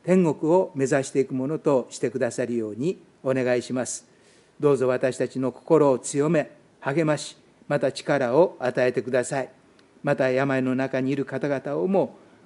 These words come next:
神様が顧みてくださり、憐れみ、また癒してくださるようにお願いします。また今困難な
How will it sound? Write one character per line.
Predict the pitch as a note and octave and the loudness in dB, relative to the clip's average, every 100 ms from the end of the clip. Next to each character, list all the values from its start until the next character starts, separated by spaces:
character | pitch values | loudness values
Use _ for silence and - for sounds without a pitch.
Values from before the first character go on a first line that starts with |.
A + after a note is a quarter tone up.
| - | -6
神 | C#3+ C3+ | -4 -2
様 | C#3+ C3 | -2 -4
が | B2 | -4
顧 | A#2+ D#3 D#3 | -6 0 2
み | E3 | 4
て | D#3 | 2
く | C#3 | 0
だ | C#3 C3 | -2 -6
さ | - | -8
り、 | C3+ D3 - - | -6 -6 -8 -12
憐 | B2 D3+ E3 | 0 4 4
れ | F3 | 4
み、 | D3+ B2+ - - | 2 -4 -14 -8
ま | C#3 | -2
た | C#3 B2+ | 0 0
癒 | B2+ D3+ | 4 4
し | D3 | 4
て | - | -4
く | C3+ | -2
だ | C3 B2 | -2 -2
さ | C3+ | -2
る | B2+ | 0
よ | B2 A#2 | 0 -2
う | |
に | A#2+ G#3 - - - | -2 -4 -4 -18 -4
お | C3 | -2
願 | C3 B2+ | 0 0
い | B2+ | 0
し | - | -2
ま | C3+ | -4
す。 | C3 - - - - | -4 -10 -16 -20 -16
ま | - C#3+ | -6 -2
た | C3+ | 2
今 | C#3 B2+ | 2 0
困 | C3+ C#3 C3 | -2 -2 -2
難 | A#2+ A#2+ | -4 -4
な | D#3+ | -4